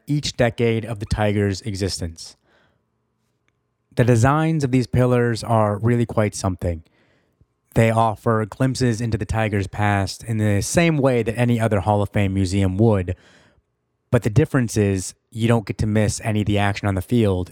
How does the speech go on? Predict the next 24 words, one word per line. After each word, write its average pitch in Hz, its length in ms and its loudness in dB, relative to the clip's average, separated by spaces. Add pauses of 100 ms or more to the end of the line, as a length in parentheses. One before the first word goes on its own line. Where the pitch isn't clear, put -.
if - 180 -4
you 104 100 0
want 98 380 -2
to 110 80 -6
check 101 300 -2
out 98 300 0 (640)
some 107 260 0
of 98 60 0
the 92 60 -2
memorabilia. 92 680 0 (800)
As 120 200 2
you 113 80 2
walk 117 280 2
to 123 80 -8
go 113 120 -2
buy 107 160 0
a 101 60 -2
hot 113 280 -4
dog 104 340 0
or 101 180 -2 (280)
go 120 120 2
to 113 60 0
the 104 80 -4
restroom, 104 640 -2